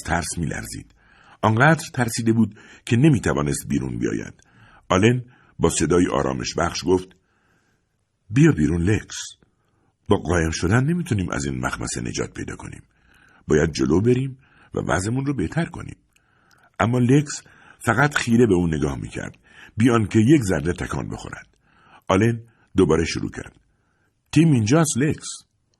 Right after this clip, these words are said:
حالش هم خوبه. بیا بیرون و برادرتو ببین.» اما لکس باز هم جواب نمی‌داد. بعد آلن فکر دیگری به ذهنش رسید و گفت:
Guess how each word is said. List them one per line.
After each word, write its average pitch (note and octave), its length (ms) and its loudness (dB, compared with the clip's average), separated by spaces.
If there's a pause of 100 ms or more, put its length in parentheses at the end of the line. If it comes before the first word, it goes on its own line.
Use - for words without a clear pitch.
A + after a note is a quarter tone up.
(100)
حالش F#2 280 2
هم A2+ 100 2
خوبه. C#3+ 400 -8 (680)
بیا G2+ 200 6
بیرون F#2+ 260 4
و A#2 40 2
برادرتو G2+ 480 2
ببین.» D3+ 300 2 (840)
اما A2 160 4
لکس C3+ 340 4 (380)
باز A2 260 4
هم G#2 120 0
جواب C2+ 300 -2
نمی‌داد. - 420 -8 (680)
بعد D3 260 2
آلن C3 340 2 (320)
فکر C#3 320 0
دیگری A#2 420 4
به C#2 100 0
ذهنش B1 380 -6
رسید - 300 -12 (460)
و C2+ 100 0
گفت: F#2+ 260 2